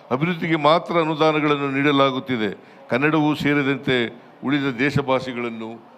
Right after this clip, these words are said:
ನಿರ್ಲಕ್ಷಿಸುತ್ತ-, ನಿರ್ಲಕ್ಷಿಸುತ್ತಾಗುತ್ತಿದೆ. ರಾಜ್ಯದ ಅಭಿವೃದ್ಧಿಗೆ ಪೂರಕವಾಗಬೇಕಾಗಿದ್ದ ಯೋಜನೆಗಳನ್ನು ಕರ್ನಾಟಕಕ್ಕೆ ಕೊಡದೆ ವಂಚಿಸಲಾಗುತ್ತಿದೆ. ಕನ್ನಡ ಭಾಷೆಗೆ ಶಾಸ್ತ್ರೀಯ ಸ್ಥಾನಮಾನ ನೀಡಲಾಗಿದ್ದರೂ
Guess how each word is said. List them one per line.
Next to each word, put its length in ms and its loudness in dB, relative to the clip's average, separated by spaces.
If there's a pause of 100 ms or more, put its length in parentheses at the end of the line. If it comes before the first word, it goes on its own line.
(200)
ನಿರ್ಲಕ್ಷಿಸುತ್ತ-, 1040 -8
ನಿರ್ಲಕ್ಷಿಸುತ್ತಾಗುತ್ತಿದೆ. 1160 -2 (1200)
ರಾಜ್ಯದ 460 4
ಅಭಿವೃದ್ಧಿಗೆ 460 0
ಪೂರಕವಾಗಬೇಕಾಗಿದ್ದ 1160 0
ಯೋಜನೆಗಳನ್ನು 760 2
ಕರ್ನಾಟಕಕ್ಕೆ 720 -2
ಕೊಡದೆ 420 0 (640)
ವಂಚಿಸಲಾಗುತ್ತಿದೆ. 880 2 (380)
ಕನ್ನಡ 260 2
ಭಾಷೆಗೆ 500 0
ಶಾಸ್ತ್ರೀಯ 540 2
ಸ್ಥಾನಮಾನ 560 2
ನೀಡಲಾಗಿದ್ದರೂ 1160 2